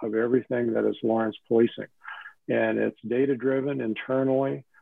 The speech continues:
as to all aspects of the police department's operations. It's external in terms of the community services as is today and what the community as, uh, and its commission as a reflection of the community wants police services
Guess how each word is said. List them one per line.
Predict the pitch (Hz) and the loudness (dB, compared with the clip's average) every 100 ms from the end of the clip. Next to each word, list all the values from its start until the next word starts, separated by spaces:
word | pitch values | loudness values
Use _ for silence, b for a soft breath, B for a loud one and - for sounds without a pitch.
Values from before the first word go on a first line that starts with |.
| b - | b 0
as | 120 - | 0 2
to | 120 | -6
all | - 127 123 | -2 0 2
aspects | 120 127 - 135 131 - | 0 -2 -2 -2 -2 -2
of | 107 | 0
the | 101 | -2
police | - 123 120 | 0 2 2
department's | - - 127 117 113 - | -2 0 0 0 -4 -2
operations. | 113 107 110 110 123 139 131 143 - B B - | -2 0 0 0 0 -2 -4 -6 -12 B B -8
It's | 110 - | -6 0
external | 131 - - 131 131 127 | 0 0 -2 0 2 0
in | |
terms | 110 127 120 113 | -2 -2 0 0
of | 113 | 0
the | 113 | 0
community | - 123 123 117 - | -2 0 2 0 0
services | 131 127 123 - 123 113 - _ _ - | 0 2 -2 -2 -2 -2 -8 _ _ 0
as | 127 113 | 0 2
is | 113 123 - | 0 0 -2
today | 120 113 120 143 156 B B B - | -6 -2 0 0 -2 B B B -4
and | 123 117 | -2 0
what | 107 120 120 - - | 0 0 0 -4 -2
the | 123 | 0
community | 110 - 123 131 123 123 127 147 | 0 0 0 0 2 2 2 -2
as, | 117 110 104 | 0 0 -2
uh, | - 58 60 | -4 -2 -2
and | - 113 107 | 0 2 2
its | 107 - - | -2 -6 -8
commission | 123 123 131 139 123 | 0 2 2 0 0
as | 110 | 0
a | 107 | 0
reflection | 101 - 135 135 - 123 | -2 2 2 2 0 -4
of | |
the | 113 - | -4 -4
community | 117 113 113 117 B B B - | 0 0 0 -2 B B B -2
wants | 117 110 - - | 0 0 -4 -4
police | 117 117 - | 0 0 -2
services | 120 110 104 - 110 | -4 -4 -4 -2 -2